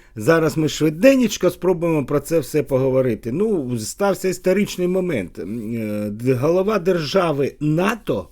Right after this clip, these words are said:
прибув на саміт брікс. Ну, уже всі розуміють, що брікс — це практично альтернатива нато, альтернатива Європейського Союзу. Ну, так хоче Російська Федерація, засновник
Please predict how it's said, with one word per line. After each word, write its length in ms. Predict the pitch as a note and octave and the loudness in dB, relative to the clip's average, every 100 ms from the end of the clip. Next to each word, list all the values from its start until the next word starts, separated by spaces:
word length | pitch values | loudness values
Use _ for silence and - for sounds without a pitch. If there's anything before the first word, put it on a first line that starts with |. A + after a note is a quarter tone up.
| - | 2
прибув 600 | D3 D3+ B2+ A3 A#3 - | 4 4 2 0 0 -4
на 180 | C#3+ C#3+ | -2 -2
саміт 680 | - - F3+ G#3 G3+ F3+ - | -2 0 0 2 0 -4 -12
брікс. 600 | C3 A#2 E3 D3 - - - - - - | -8 2 2 2 -8 -18 -20 -20 -20 -4
Ну, 220 | D#3 A#3 | 2 2
уже 320 | - E3+ G3+ | 2 4 6
всі 340 | G3+ - A3+ G#3 | 4 2 0 2
розуміють, 480 | D#3 D3 G#3 A3+ - | 2 2 2 0 -2
що 200 | - D3 | -2 -2
брікс — 420 | A#2+ G3+ C4+ - - | 0 -2 -2 -8 -6
це 320 | G3 A#3 A#3 - - | 2 2 2 -12 -6
практично 680 | D#3 C#3 _ A#3+ - G3 F#3 _ | -6 -6 _ -4 -4 -6 -8 _
альтернатива 1300 | E3 D#3 B2+ D#3 C#3 C3+ C3+ B2+ - F#3+ A#3+ G#3+ G#3+ G#3 - - _ A#2+ | -2 -2 0 -2 0 0 0 -2 -2 0 2 2 0 -4 -18 -20 _ -6
нато, 800 | A2+ B2+ C3 B2+ - B2+ A#2+ - - | 0 2 2 -2 0 2 2 -2 -18
альтернатива 1120 | - D3 C3+ - D3+ D3 C#3+ - F3 A3+ A#3 G#3 | -2 0 0 2 2 2 -2 0 2 2 2 0
Європейського 960 | D3+ D3 C#3+ C3+ - E3+ E3+ - E3 | 0 2 2 0 2 2 0 -4 -4
Союзу. 460 | D#3 D#3+ D#3 C3 B2 | 0 0 2 2 2
Ну, 180 | A3 A3+ | 0 0
так 340 | - G3 A#3 | -2 -4 -4
хоче 400 | - F3 G3+ G3 | -2 -2 0 -4
Російська 540 | F3 - D3 E3 E3 | -4 -4 -6 -6 -8
Федерація, 720 | D3 D3+ D3+ C#3 A2 - G#2 - - - | -8 -6 -2 -2 -2 -6 -14 -16 -18 -14
засновник 1080 | A#2 C3+ E3+ - C3+ D3+ G3+ G#3 A#3+ B3 | 2 6 6 4 0 4 4 4 2 -2